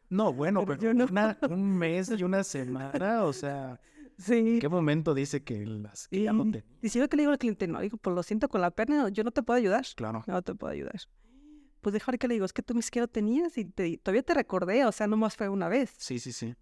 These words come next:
Speaker 2: Fueron varias veces las que te recordé y nunca me llegó el depósito. "No, pues dejar que le digo".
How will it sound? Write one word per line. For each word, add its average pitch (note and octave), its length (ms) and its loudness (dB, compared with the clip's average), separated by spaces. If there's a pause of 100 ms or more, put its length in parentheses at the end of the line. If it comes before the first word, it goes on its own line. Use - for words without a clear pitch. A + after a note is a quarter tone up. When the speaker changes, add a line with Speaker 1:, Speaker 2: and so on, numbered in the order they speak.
Speaker 2:
Fueron F#3+ 220 0
varias F#3 220 0
veces F#3 160 -6
las F#3+ 120 -2
que - 180 -10
te D#3+ 140 -4
recordé E3 420 -2
y E3+ 60 0
nunca E3+ 240 -2
me F3 100 -2
llegó E3+ 140 2
el F3 60 2
depósito. F#3 540 -4 (540)
"No, C4+ 180 -2
pues A3 140 -2
dejar G3+ 240 -2
que - 100 -10
le G3 120 -2
digo". F#3 320 -4